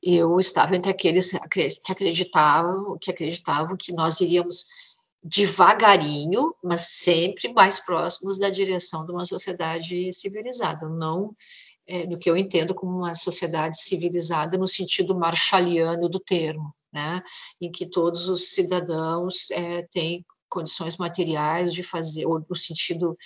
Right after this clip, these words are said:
do Amartya Sen, né? Em que os indivíduos, é, têm, é, condições materiais pra fazer escolhas sobre a sua própria vida em condições, é, de liberdade, né?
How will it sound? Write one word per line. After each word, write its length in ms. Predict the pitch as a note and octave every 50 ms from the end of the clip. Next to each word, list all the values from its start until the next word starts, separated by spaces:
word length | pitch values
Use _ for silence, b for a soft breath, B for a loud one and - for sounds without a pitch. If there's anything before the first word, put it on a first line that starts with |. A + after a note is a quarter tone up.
| B B B B B B
do 160 | F3+ F#3 F3
Amartya 520 | - D#3 D#3+ D#3+ D#3 D#3+ D#3 - - G3+
Sen, 560 | - - - F#3+ D#3 D3+ C#3 C#3 C#3+ D#3 C#3+ _ _ -
né? 340 | D3+ D3 D3 D#3+ F3+ G3 G3 B B B B B B -
Em 100 | E3+ E3
que 360 | - - - E3+ D#3+ E3 E3
os 180 | E3 E3+ E3 -
indivíduos, 840 | E3+ D#3+ F3 F3 D#3 D#3 E3 D#3+ E3+ E3 E3+ F#3+ G3 G3 - - -
é, 300 | D#3+ D#3+ E3+ F3 F3 F3
têm, 600 | F3 - F3 E3 D#3+ D#3+ D#3+ E3 E3+ F#3 G3 G3 -
é, 440 | F3 F3 F3 F3 F3 E3 E3 E3+ E3 E3 B B B B B B B B
condições 480 | - F#3+ E3+ D#3+ - - D#3 E3 E3
materiais 840 | F3+ F3 F3 F3 - F#3 E3+ E3+ D#3+ E3 D#3+ D#3+ E3 F3 F3+ F#3 -
pra 140 | - - F#3+ -
fazer 260 | F#3+ F3 D#3+ E3 F3+
escolhas 840 | F3+ G3 F#3+ - - - - F#3+ F3 E3+ F3+ F#3 F#3 F#3+ G3 F#3+ F#3+
sobre 260 | - - E3+ D#3+ F3+
a 40 | F3
sua 220 | - - - E3+ E3+
própria 400 | - - F3 - - F#3 D#3+ D#3+
vida 420 | D3 D3 D#3+ E3+ F3 F3+ F3+ F#3
em 80 | F3+ F3
condições, 800 | - - E3+ E3 D#3+ - - F3 D#3+ D#3+ F3 F3 - - -
é, 540 | D#3+ D#3+ E3+ F3 E3+ E3 D#3+ D#3+ E3 D#3+ D#3
de 160 | D#3 F3 F#3+
liberdade, 880 | D#3 E3 D#3 D3+ E3 E3 E3 - D3+ D3 D3 D3+ D#3+ E3 F3+ F3 G3 G#3 G3+ F#3+
né? 220 | F#3+ F3+ F3+ F#3